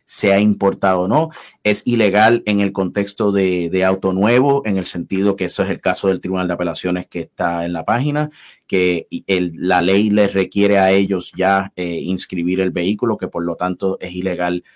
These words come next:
traspasarle a usted un cargo por algo que la ley les requiere a ellos hacer como parte de su función comercial. Y en el caso del auto usado, el reglamento del daco es categórico que no lo pueden cobrar, sea importado o no.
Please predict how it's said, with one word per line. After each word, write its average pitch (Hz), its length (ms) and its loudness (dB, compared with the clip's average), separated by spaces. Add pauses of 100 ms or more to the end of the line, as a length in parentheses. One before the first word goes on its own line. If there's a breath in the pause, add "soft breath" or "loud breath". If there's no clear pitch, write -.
(220 soft breath)
traspasarle 92 600 -2
a - 20 0
usted 95 200 -2
un 92 120 -2
cargo 90 420 0
por 90 160 -2
algo 87 260 -2
que 87 120 -6
la 80 120 -4
ley 87 200 -2
les 85 180 -4
requiere 85 320 -6
a 87 60 -2
ellos 87 180 -4
hacer 82 300 -6
como 85 220 -6
parte 82 260 -8
de 82 100 -8
su - 140 -10
función 85 400 -8
comercial. 151 560 -2 (260 loud breath)
Y 104 100 0
en 98 60 4
el 95 80 2
caso 101 240 2
del 113 100 6
auto 110 280 2
usado, 104 560 4 (160 soft breath)
el 95 100 -4
reglamento 90 480 0
del 98 140 4
daco 101 180 0
es - 80 -8
categórico 101 800 2
que 92 160 -2
no 92 120 0
lo 92 120 0
pueden 95 260 0
cobrar, 110 380 2 (240 soft breath)
sea - 240 0
importado 107 800 2 (180)
o 98 160 2
no. 170 320 2